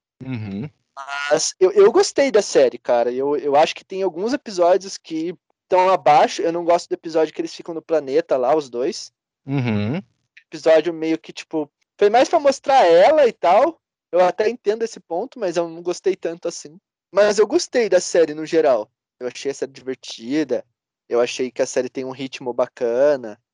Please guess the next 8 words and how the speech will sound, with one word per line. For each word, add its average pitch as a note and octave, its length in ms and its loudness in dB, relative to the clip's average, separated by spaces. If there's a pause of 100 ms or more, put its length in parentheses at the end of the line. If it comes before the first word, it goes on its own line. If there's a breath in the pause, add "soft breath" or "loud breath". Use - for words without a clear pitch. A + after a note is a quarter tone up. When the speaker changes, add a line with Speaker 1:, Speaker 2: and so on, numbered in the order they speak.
(160)
Speaker 2:
É, A2 340 -8
não, A#2+ 240 -14
não B2+ 220 -6
vi C#3 160 -8
tantos, C#3+ 680 -4 (260)
tantos C#3+ 280 -6
problemas C3+ 600 -2
quanto, B2+ 880 -10